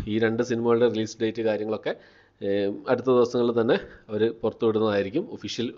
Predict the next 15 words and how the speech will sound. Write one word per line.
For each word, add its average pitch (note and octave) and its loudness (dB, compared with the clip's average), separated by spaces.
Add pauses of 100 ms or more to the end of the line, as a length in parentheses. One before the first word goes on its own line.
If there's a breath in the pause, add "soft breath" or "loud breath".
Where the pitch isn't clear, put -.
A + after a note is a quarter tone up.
ഒഫീഷ്യലി G#2+ -4
പുറത്തുവിടുന്നതായിരിക്കും. G2+ -2 (280 loud breath)
നമുക്ക് G2 -6
വെയിറ്റ് F#2 0
ചെയ്യാം. B2+ 2 (380 loud breath)
അടുത്തൊരു F3 10
ഇംഗ്ലീഷിലുള്ള E3 10
ഒരു C3+ 12
സിനിമയാണ്. A#2 4
ഏറെ A#2 8
പ്രതീക്ഷയോടുകൂടി C#3 6
കാത്തിരിക്കുന്ന A2+ 2
ഒരു G#2 -6
സിനിമ, G2+ -10
Godzilla C3 6